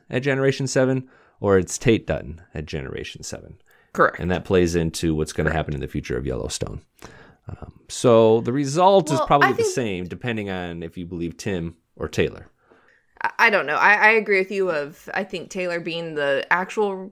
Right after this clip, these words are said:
Speaker 2: you know, main creator, the, well, not the main creator. He is the creator <laughs> of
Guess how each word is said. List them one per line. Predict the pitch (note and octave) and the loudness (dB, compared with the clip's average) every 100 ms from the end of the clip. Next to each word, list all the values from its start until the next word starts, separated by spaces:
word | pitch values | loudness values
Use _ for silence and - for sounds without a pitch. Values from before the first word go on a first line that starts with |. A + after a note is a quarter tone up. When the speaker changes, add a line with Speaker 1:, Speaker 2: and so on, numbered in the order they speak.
| - | -10
Speaker 2:
you | F#3 | -6
know, | D3 D3 | -4 -4
main | F#3 F#3 F#3+ F#3+ F#3+ F#3+ | -4 0 0 0 0 -4
creator, | F#3 G3+ F#3 F3+ F3+ F3+ | -4 -2 0 2 0 0
the, | E3 F3+ - | -2 -6 -6
well, | A2+ - | -8 -6
not | - F#3 | -2 -2
the | E3+ | -2
main | D3+ B2+ | -8 -10
creator. | D3 D3 C3+ B2 | -6 -4 -4 -6
He | - F#3 | -2 0
is | C#4+ F3+ | 0 -2
the | E3 | -4
creator | E3 C#3+ B2+ F3+ - | -2 0 0 -2 0
<laughs> | C4 - - - - - | -2 -4 -18 -16 -12 -4
of | A3+ F#3 G3 F#3 - | 2 4 4 0 -6